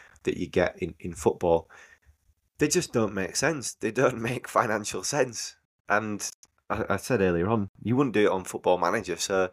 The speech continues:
why on earth would you do it in real life? Like, it's, it's just, it's baffling, and it's led us to be in a situation that's, that's not great at the start of the season, and, and to the point now where I think we've actually, we've,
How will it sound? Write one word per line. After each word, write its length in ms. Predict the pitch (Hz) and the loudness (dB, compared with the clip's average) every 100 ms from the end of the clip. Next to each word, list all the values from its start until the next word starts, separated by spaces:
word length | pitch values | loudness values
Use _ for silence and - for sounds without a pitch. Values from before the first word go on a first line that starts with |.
| - - - | -8 -20 -8
why 200 | 101 117 | 2 2
on 60 | 110 | 2
earth 180 | 101 - | -2 -4
would 140 | 90 | -8
you 60 | 90 | -4
do 120 | 95 | -4
it 80 | 90 | -4
in 80 | |
real 200 | 90 95 | -2 2
life? 360 | 90 101 117 - | 4 4 2 -2
Like, 200 | 92 - | -4 -4
it's, 120 | - - | -10 -12
it's 160 | 101 | -10
just, 280 | - 110 - _ _ _ | -8 -10 -12 _ _ _
it's 120 | 101 - | -12 -4
baffling, 440 | - - - 95 85 _ - | -2 -2 -2 -4 -4 _ -8
and 220 | 92 90 - _ _ _ _ _ _ _ _ - | -6 -4 -8 _ _ _ _ _ _ _ _ -6
it's 200 | 92 92 - | -4 -4 -2
led 200 | 101 98 | 0 2
us 200 | 95 - _ | 0 -4 _
to 80 | - | -2
be 180 | 95 92 | 2 2
in 80 | 90 | 2
a 80 | |
situation 720 | - - - 87 87 - 90 85 | -6 -14 -2 -2 -2 -6 -10 -8
that's, 180 | - - _ | -10 -10 _
that's 200 | - - | -16 -4
not 120 | 98 - | -2 -2
great 180 | 85 85 | 2 2
at 80 | - | 2
the 60 | |
start 260 | - 87 85 | -4 -4 -4
of 60 | 82 | -4
the 60 | |
season, 360 | - 85 82 82 | -4 -4 -4 -8
and, 120 | 82 _ _ _ _ _ - | -10 _ _ _ _ _ -10
and 100 | 95 | -8
to 80 | - | -4
the 80 | 101 | 0
point 280 | 139 117 | 2 2
now 220 | 98 101 95 | 2 2 2
where 140 | 95 | 2
I 60 | - | 0
think 180 | 98 92 | -6 -4
we've 180 | 95 | 0
actually, 460 | 98 - - 92 87 - | 0 0 -4 -4 -4 -6
we've, 140 | 95 | -10